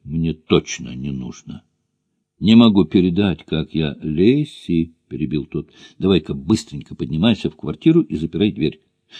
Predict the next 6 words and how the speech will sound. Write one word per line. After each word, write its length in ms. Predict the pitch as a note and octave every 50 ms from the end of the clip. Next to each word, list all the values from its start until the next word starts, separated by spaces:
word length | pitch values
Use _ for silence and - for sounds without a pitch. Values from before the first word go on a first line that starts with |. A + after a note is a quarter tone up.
| - _
В 60 | -
холодильнике 760 | - - A2+ A2+ A2 F#2 A2+ D3 D#3+ F3 F3 F3 - F3+ E3
приготовлена 600 | - C#3 A2+ F#2 F#2+ - - G#2+ A2+ A#2 G#2+ F#2+
еда". 300 | E2+ C#2+ C2+ A#1 C2 B1 - _ _ _ _ _ _ _ _ _ _ _ _ _ _ _ _ _ _ _ _ _ _ _ _ _ _ _ _ _ _ _ _ _ _ _
Хотя 400 | - - A2 G#2 - F3 E3+ F#3
инстинкт 800 | F3+ E3 - - - - F#3 F3+ E3 C3+ - - - - -